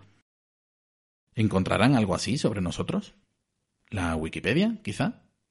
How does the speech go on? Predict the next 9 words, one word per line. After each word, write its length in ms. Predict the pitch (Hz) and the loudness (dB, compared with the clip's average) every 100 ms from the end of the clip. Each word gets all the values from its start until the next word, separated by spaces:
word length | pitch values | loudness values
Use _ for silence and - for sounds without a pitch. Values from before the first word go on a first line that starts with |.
| _ _ _ | _ _ _
¿El 300 | 110 98 95 | -2 0 4
Internet 420 | 107 104 110 165 | 2 4 4 4
Archive 460 | 113 104 165 185 - | 4 2 4 4 2
con 160 | - | -4
sus 240 | 98 95 95 | -2 -4 0
millones 540 | 98 92 156 165 104 | 0 4 6 6 4
de 80 | 104 | -2
archivos 480 | 98 - 143 113 - | -6 2 4 4 0
guardados? 560 | 95 - 107 175 - | -4 -2 -2 -2 -6